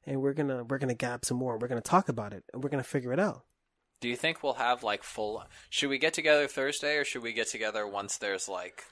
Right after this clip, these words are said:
Speaker 2: complete election
Speaker 1: Well, we have to
Speaker 2: results?
Speaker 1: do something for Friday.
Speaker 2: I thought we already had something
Speaker 1: No,
Speaker 2: for
Speaker 1: but the,
Speaker 2: Friday.
Speaker 1: but, so that one is, I think it's evergreen, but, like, it'd be random if we do something.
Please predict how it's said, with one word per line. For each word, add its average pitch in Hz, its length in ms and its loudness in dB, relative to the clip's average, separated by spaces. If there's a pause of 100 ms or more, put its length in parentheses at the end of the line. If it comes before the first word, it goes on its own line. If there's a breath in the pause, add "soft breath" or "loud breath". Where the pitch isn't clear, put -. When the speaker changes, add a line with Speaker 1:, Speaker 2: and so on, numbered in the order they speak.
(180)
Speaker 2:
complete 107 580 -8
election 90 400 -4
Speaker 1:
Well, 170 100 8
we 160 120 8
have 180 180 2
to - 40 -8
Speaker 2:
results? 127 160 -4
Speaker 1:
do 135 100 6
something 120 240 2
for 104 120 -6
Friday. 104 380 -12 (1120)
Speaker 2:
I 117 60 -8
thought 127 220 0
we 135 40 0
already 127 200 0
had 139 240 -4
something - 220 -10
Speaker 1:
No, 202 80 4
Speaker 2:
for 208 100 2
Speaker 1:
but 151 120 0
the, 147 100 0
Speaker 2:
Friday. - 140 -12
Speaker 1:
but, 151 180 0 (340 loud breath)
so 190 180 6
that 196 240 4
one 202 160 8
is, 156 140 4
I 147 100 0
think 269 180 -2
it's 202 120 4
evergreen, 120 420 -2
but, 120 180 -2
like, 120 300 -6 (320)
it'd 143 140 -4
be 165 80 6
random 127 460 4
if 113 120 -2
we 120 80 2
do 127 160 0
something. 107 480 -4